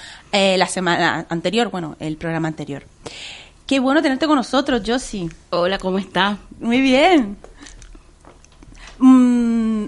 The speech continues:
Speaker 1: encantada de tenerte aquí. Ha, ha habido un momento aquí, un silencio, porque ella no se escucha, pero no pasa nada.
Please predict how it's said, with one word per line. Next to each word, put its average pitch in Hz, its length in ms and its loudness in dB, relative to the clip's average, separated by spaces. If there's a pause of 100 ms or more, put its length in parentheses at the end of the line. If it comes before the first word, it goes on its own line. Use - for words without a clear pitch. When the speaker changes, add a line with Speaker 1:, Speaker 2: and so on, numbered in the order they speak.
(260)
Speaker 1:
encantada 202 360 0
de 254 80 2
tenerte 226 320 -2
aquí. 285 240 2 (160)
Ha, 214 60 2
ha - 100 6
habido 262 220 6
un 269 60 6
momento 254 280 4
aquí, 240 160 2
un 240 100 2
silencio, 277 400 0
porque 233 200 -4
ella 214 120 0
no 220 80 0
se 226 100 -4
escucha, - 420 0 (340)
pero 226 180 2
no 233 120 4
pasa 247 220 2
nada. 170 360 0